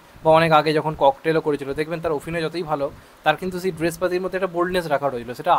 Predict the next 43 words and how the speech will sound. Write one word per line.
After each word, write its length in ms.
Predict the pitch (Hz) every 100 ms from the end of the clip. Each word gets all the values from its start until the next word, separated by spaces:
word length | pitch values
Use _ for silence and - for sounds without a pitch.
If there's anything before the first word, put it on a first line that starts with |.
| 131
আজ 100 | 160 147
নয়। 120 | 107 - - - 131
আজকে 200 | 139 165 175
হঠাৎ 160 | 180 180
করে 100 | 175
পাবলিকের 300 | 170 165 165 165
কেন 100 | 170 165
মনে 120 | 151
হচ্ছে 140 | 160 165
আমি 80 | 160 151
জানি 140 | 143 139
না 40 | 135
যে 40 | 139
বলিউড 260 | 135 139 143 -
সবাইকে 220 | 135 131 127
নষ্ট 140 | - 131
করে 120 | 131 127
দিচ্ছে, 240 | 123 - 123 - - - 139
বলিউড 320 | 147 151 - - -
image 180 | 151 151 147
নষ্ট 140 | 139 156
করছে, 160 | 135 135
এটা 80 | 185 165
কী 60 | 160
করে 120 | 226 160
হতে 140 | 139 113
পারে 120 | 110 113
ভাই? 120 | 131 - - - -
আজকে 180 | 131 151 165
প্রিয়াঙ্কা 320 | 151 165 170 175
চোপড়া 260 | 180 175 185 - - - - -
কত 140 | 175 202 202
কত 100 | 202 196
bold 160 | 175 165
scene 100 | 160 143
করেছে 160 | 135 139
নিজের 140 | 143 135
ক্যারিয়ার, 280 | 120 117 110
তাই 80 | 156
বলে 100 | 165 170
কি 40 | 160
প্রিয়াঙ্কা 240 | 160 170 139
খারাপ 160 | 131